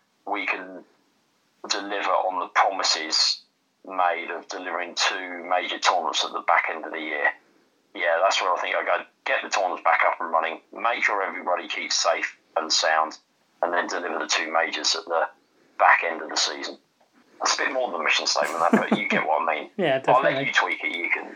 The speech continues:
Speaker 1: you can.
Speaker 2: <laughs> Massive thank you for your time this evening, Nick. I really do appreciate it, and, uh, take the opportunity to wish a Merry Christmas to you and the family, and also I hope that next year is a,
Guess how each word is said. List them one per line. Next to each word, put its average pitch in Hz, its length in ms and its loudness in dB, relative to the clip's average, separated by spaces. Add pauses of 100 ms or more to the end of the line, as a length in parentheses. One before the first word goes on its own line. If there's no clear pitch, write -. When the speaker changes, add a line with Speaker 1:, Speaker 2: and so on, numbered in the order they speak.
(100)
Speaker 1:
you - 100 -6
can. - 340 2 (120)
Speaker 2:
<laughs> - 140 -16
Massive 202 480 6
thank 180 240 4
you 175 100 -2
for 180 100 0
your 156 80 6
time 156 280 6
this 156 180 2
evening, 147 240 2
Nick. 151 220 0
I 160 60 6
really 160 260 4
do 156 140 4
appreciate 151 720 0
it, 175 160 0
and, 160 240 2
uh, 156 180 4 (420)
take 190 180 4
the 196 80 6
opportunity 175 580 0
to 170 240 0
wish 180 240 0
a 185 40 -2
Merry 190 180 8
Christmas 185 380 -2
to - 100 -6
you 180 160 8
and 165 100 4
the 156 60 -2
family, 160 480 6
and 160 80 2
also 160 320 0
I 151 40 6
hope 165 260 0
that 165 180 -4
next - 440 0
year 151 200 4
is 151 120 2
a, 160 220 6